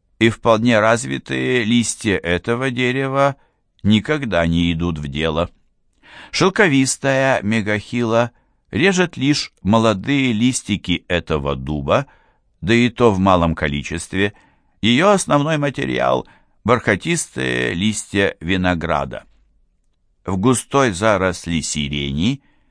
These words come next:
которую с таким усердием посещает на моих глазах зайценогая мегахила, есть и другие кусты:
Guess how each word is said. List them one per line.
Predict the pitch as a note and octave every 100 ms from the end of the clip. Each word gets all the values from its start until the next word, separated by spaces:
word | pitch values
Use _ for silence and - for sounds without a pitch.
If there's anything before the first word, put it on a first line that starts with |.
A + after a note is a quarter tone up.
| _ _ _ _ -
которую | F#2+ F2 A2 A2 A2 G#2+
с |
таким | - G2 A2+ G2+
усердием | F#2+ - G2+ F#2 F2 F#2 F#2 F2+ E2+
посещает | F#2 - E2+ - D#2+ E2 D#2 D#2+
на | D#2
моих | D2+ D#2 D#2
глазах | E2 D#2 D2+ F2 E2 - _ -
зайценогая | G2+ G#2 F2 F2+ D#2+ D#2 D2 D2 F2+ G#2 A#2 A#2
мегахила, | G#2+ A2 G#2 G#2+ - A2+ G#2+ G#2+ A2 - - - - -
есть | - G#2+ G3 -
и | A#3
другие | A#3 A#3 D#3+ D#3 D#3 D#3+
кусты: | E3+ E3 - - F2 F2